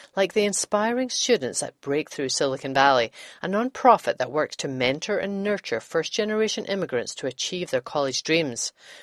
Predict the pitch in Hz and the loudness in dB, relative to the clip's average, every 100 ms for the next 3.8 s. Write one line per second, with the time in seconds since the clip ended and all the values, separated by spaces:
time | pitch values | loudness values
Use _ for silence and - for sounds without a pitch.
0 | _ - 214 180 233 233 156 139 135 139 | _ -6 -4 0 0 0 -2 -2 -2 -4
1 | - 156 156 139 - 131 123 113 - _ | 0 0 2 -2 0 0 0 -4 -10 _
2 | _ _ - 254 196 - 151 135 170 165 | _ _ 0 2 2 0 -4 -4 -4 -4
3 | 226 226 170 - 120 107 - | -2 0 -2 0 0 0 -10